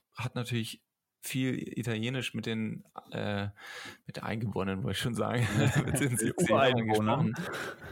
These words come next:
Speaker 1: Mit den Ureinwohn-, Ei-, Einwohnern Siziliens, nein, äh, und da konnte ich dann auch viel so, also ich war dann schnell, diese Worte auch irgendwie aufzunehmen und,
Speaker 2: Mhm.
Speaker 1: und,
Speaker 2: Aber
Speaker 1: ähm,
Speaker 2: Italien,
Speaker 1: zu sprechen,
Speaker 2: Itali-,
Speaker 1: ja.
Speaker 2: Italienisch ist doch bestimmt noch, oder ist doch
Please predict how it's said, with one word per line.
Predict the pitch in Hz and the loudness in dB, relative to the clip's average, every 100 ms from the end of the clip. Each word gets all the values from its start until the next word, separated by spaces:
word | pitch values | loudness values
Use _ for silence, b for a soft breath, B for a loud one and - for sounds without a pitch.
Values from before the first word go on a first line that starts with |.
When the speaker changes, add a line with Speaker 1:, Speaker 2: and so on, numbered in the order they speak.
| B | B
Speaker 1:
Mit | 110 | -4
den | 117 | -4
Ureinwohn-, | - 160 - 156 147 127 139 - 113 | 0 0 0 0 -2 -2 -2 0 0
Ei-, | 117 - | -2 -2
Einwohnern | 123 123 123 110 | -2 -2 -2 -4
Siziliens, | 107 - 113 104 - | -4 -2 0 0 -2
nein, | 104 104 - | -2 -2 0
äh, | 107 104 | 0 2
und | 117 110 - B B B B B B | 0 -4 -6 B B B B B B
da | 101 113 | -4 -2
konnte | - 151 160 | -2 -2 -2
ich | - | -2
dann | 139 | -4
auch | - 123 | -4 -4
viel | - 156 156 143 | -4 -2 0 0
so, | 139 131 131 131 131 B | 0 0 0 -2 -6 B
also | 123 | -4
ich | 120 - - | -4 -4 -6
war | - 131 | -4 -2
dann | 143 123 | -2 -2
schnell, | - 131 143 135 - | -2 -2 -2 -4 -4
diese | 131 120 110 | -4 -2 -2
Worte | 117 135 127 | -2 -2 -2
auch | - 117 | -2 -4
irgendwie | 101 113 113 107 | -6 -4 -2 -2
aufzunehmen | 147 - 110 107 113 113 | -4 -4 -4 -2 -2 -4
und, | - 113 | -2 0
Speaker 2:
Mhm. | |
Speaker 1:
und, | 110 107 - B B B B B _ - | 0 -4 -4 B B B B B _ -4
Speaker 2:
Aber | 101 | 0
Speaker 1:
ähm, | 104 | 0
Speaker 2:
Italien, | 101 107 123 113 | 0 2 2 2
Speaker 1:
zu | |
sprechen, | 113 107 101 | 0 2 0
Speaker 2:
Itali-, | 101 | 0
Speaker 1:
ja. | 104 | -2
Speaker 2:
Italienisch | - 95 120 120 107 | 0 2 2 0 -2
ist | 98 | -2
doch | 92 | -4
bestimmt | 98 - 101 | -2 -2 -2
noch, | 92 90 | -2 -4
oder | - 90 | -6 -4
ist | 87 - | -4 -6
doch | 92 | -10